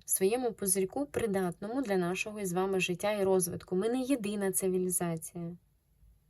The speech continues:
Можливо, ми єдина цивілізація, е, або, як ми помилково вважаємо, що, ну, я не знаю, при такому з-, величезному всесвіті, і ми прям єдині живі существа.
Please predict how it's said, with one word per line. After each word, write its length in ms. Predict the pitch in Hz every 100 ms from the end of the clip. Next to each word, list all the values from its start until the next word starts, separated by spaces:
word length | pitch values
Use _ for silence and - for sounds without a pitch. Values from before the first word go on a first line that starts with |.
| _ _ -
Можливо, 400 | 196 208 226 226
ми 120 | 220
єдина 440 | 214 202 226 208
цивілізація, 1000 | 196 202 202 202 220 320 339 208 180 165 - - - - - - - -
е, 220 | 170 170
або, 800 | 175 170 180 185 185 180 175 165 - - - - - - -
як 220 | 180 180
ми 320 | 185 185 175 -
помилково 600 | - 190 202 - 196 175
вважаємо, 580 | 170 175 185 262 311 202
що, 520 | 185 - 180 175 165 - - _ 180
ну, 140 | 180
я 80 | 185
не 120 | 180
знаю, 320 | 175 180 160
при 160 | - 180
такому 440 | 180 - 196 180
з-, 180 | 165 165 - - -
величезному 880 | 175 180 185 - 180 170 170 160 160
всесвіті, 880 | 160 - 170 214 - 202 190 175 170 - - - - - - - -
і 120 | 175
ми 180 | 185 202
прям 260 | 190 180
єдині 500 | 175 165 180 214 196
живі 720 | 165 175 170 185 180 170 151
существа. 800 | - - 175 - 165 - - 156